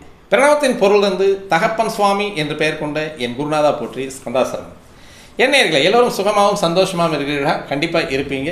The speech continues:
இருக்கணும். எல்லோருமே மனசுக்கு நிம்மதியா வாழ கத்துக்கலாம், அதுவே வாழ்க்கையின் மிக அருமருந்து.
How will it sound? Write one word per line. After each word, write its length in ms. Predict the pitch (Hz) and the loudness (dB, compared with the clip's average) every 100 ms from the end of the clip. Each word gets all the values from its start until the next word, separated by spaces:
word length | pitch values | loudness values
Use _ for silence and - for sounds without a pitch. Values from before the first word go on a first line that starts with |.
| 180 | -4
இருக்கணும். 440 | 120 123 107 - - - - - - | -6 -6 -12 -14 -20 -20 -20 -20 -4
எல்லோருமே 320 | 240 277 285 | 2 4 4
மனசுக்கு 400 | 262 220 - 220 | 4 2 0 -2
நிம்மதியா 300 | 190 208 208 | -2 2 4
வாழ 160 | 180 170 | 4 4
கத்துக்கலாம், 460 | 196 151 151 156 | 0 -4 -2 -2
அதுவே 280 | 131 131 151 | -2 -2 -4
வாழ்க்கையின் 600 | 139 135 156 160 151 147 | 0 0 0 -2 -4 -4
மிக 300 | 151 160 208 - | -6 -6 -6 -6
அருமருந்து. 460 | - 104 95 92 | -6 -8 -12 -14